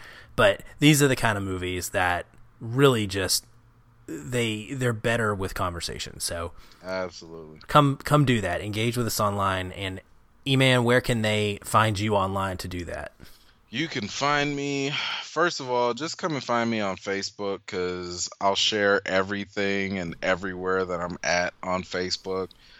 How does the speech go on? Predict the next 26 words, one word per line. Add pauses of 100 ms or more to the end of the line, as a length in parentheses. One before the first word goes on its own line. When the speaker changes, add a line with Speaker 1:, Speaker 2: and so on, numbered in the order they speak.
(220)
Speaker 2:
Uh,
it's
just (360)
at (280)
E
Mans (280)
Reviews. (560)
Um, (340)
just,
just
look
up
E-Man's
Movie
Reviews
if
you
want
to. (400)
Like
the
fan
page,
join
the
thirty-three